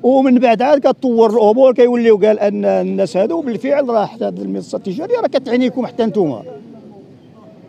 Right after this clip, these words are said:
وهي بواحد الغرض يعني باش ينجحوا هذه المنصة هذه، يعني بغاو يضحيو بينا حنا كتجار من هذا ال-، السوق المغطى هذا. ومع الأحداث ل-، اللي كانت يعني، يعني،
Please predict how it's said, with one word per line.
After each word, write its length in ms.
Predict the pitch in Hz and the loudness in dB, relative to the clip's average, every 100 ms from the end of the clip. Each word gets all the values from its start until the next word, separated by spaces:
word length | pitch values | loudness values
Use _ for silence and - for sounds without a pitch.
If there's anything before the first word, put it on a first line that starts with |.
| - | 0
وهي 340 | 240 226 233 | 2 4 2
بواحد 340 | 208 175 165 | 2 -2 -2
الغرض 600 | 190 180 160 151 190 185 165 | 0 0 0 0 2 2 0
يعني 200 | 165 165 | -4 -2
باش 200 | 151 180 | -4 -4
ينجحوا 460 | 160 143 131 156 | -6 -8 -6 -4
هذه 80 | 160 | -4
المنصة 560 | 156 151 139 156 147 208 | -6 -8 -10 -8 -6 -6
هذه، 240 | 311 453 - - - - - | -8 -10 -14 -20 -20 -20 -16
يعني 300 | 508 494 392 | -10 -2 0
بغاو 320 | 262 294 294 | 4 4 4
يضحيو 400 | 247 - 240 233 | 0 -2 0 0
بينا 300 | 220 202 185 | 2 0 0
حنا 260 | 165 302 220 | -2 -4 -2
كتجار 640 | 311 - 202 156 220 262 | -4 -2 -4 -4 -4 -4
من 100 | 240 | -6
هذا 140 | 117 | -8
ال-، 640 | 110 107 101 104 104 104 135 | -8 -6 -6 -6 -8 -10 -12
السوق 280 | 131 - - | -14 -16 -12
المغطى 380 | 165 190 - 190 | -12 -12 -12 -10
هذا. 300 | 170 262 427 466 - - - - - - 392 - - - - - - - - - - 523 480 403 | -8 -8 -8 -12 -16 -20 -20 -20 -20 -20 -20 -20 -20 -20 -20 -20 -20 -20 -20 -16 0 4 6 6
ومع 420 | 349 302 269 247 | 6 4 0 0
الأحداث 480 | 262 - 196 220 170 | -2 -4 0 0 2
ل-، 120 | 185 | 2
اللي 540 | 175 170 170 165 175 | 2 2 -2 -6 -8
كانت 320 | 202 285 294 | -4 -4 -4
يعني، 360 | 226 202 180 196 - 185 190 - - - - - - | -8 -10 -10 -12 -14 -16 -16 -18 -20 -20 -20 -18 -6
يعني، 460 | 202 226 226 - | -2 -2 -2 -6